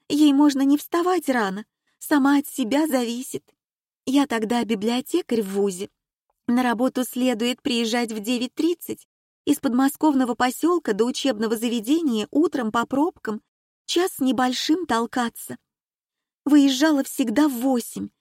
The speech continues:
вставала в пять. Девятого марта, как всегда, завтрак приготовила,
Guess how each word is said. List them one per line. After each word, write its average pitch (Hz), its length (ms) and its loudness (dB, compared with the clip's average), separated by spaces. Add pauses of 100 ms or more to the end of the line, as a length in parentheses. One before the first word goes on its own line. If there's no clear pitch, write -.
(140)
вставала 285 560 2
в - 120 -4 (100)
пять. 247 460 0 (420)
Девятого 233 600 0
марта, 254 520 0 (280)
как 403 180 0
всегда, 262 560 -2 (260)
завтрак 294 600 0
приготовила, 247 720 -2